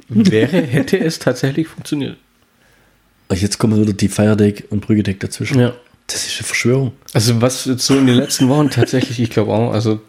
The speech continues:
Speaker 1: das ist eine Riesenverschwörung.
Speaker 2: Das ist ein Dönerskandal.
Speaker 1: Dönerskandal. <laughs> Freitags-Dönerskandal.
Speaker 2: Dein Chef ist
Speaker 1: Wir
Speaker 2: der
Speaker 1: haben
Speaker 2: Initiator.
Speaker 1: Ich glaub's auch. Der provoziert es quasi schon.
Speaker 2: Ja, ja. Der legt es mit
Speaker 1: Ja,
Speaker 2: Absicht so.
Speaker 1: der macht das.
Speaker 2: Der hat es auch,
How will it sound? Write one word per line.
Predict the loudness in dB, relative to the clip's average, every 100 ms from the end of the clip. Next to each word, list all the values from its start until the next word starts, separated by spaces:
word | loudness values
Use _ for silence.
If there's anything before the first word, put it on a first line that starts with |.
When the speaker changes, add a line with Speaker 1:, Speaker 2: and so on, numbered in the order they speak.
| -4
Speaker 1:
das | -2 2
ist | 2
eine | 2
Riesenverschwörung. | 2 0 0 -2 -2 0 0 0
Speaker 2:
Das | -6
ist | -6
ein | -2
Dönerskandal. | 0 0 0 0 0 -2 -4 0
Speaker 1:
Dönerskandal. | 0 0 -4 -4 -4 -4 -10 -12 -14
<laughs> | -6 -6 -6
Freitags-Dönerskandal. | -6 -2 0 0 -2 -2 0 0 -2 -4 -4 -2 0 0 -2 -8 -20 -20 -18 -18 -6
Speaker 2:
Dein | -2
Chef | 0 0 0
ist | 2
Speaker 1:
Wir |
Speaker 2:
der | 2
Speaker 1:
haben | 4
Speaker 2:
Initiator. | 2 2 0 -2 -4 -4 _
Speaker 1:
Ich | -6 -2
glaub's | -4 -6 -6
auch. | -6 -8 -12 _ _ -4
Der | 0 0 -4 -8
provoziert | -6 -6 -4 -4 -4
es | -8
quasi | -10 -10 -12
schon. | -4 0
Speaker 2:
Ja, | 2
ja. | 2 -2 -6 _ 0
Der | 4
legt | 4 2 -2
es | 0
mit | 0
Speaker 1:
Ja, | 0
Speaker 2:
Absicht | 0 -2 -2
so. | -6 -6
Speaker 1:
der | -8
macht | -8 -10
das. | -16 -14 -2
Speaker 2:
Der | 0
hat | 2
es | 0
auch, | 0 0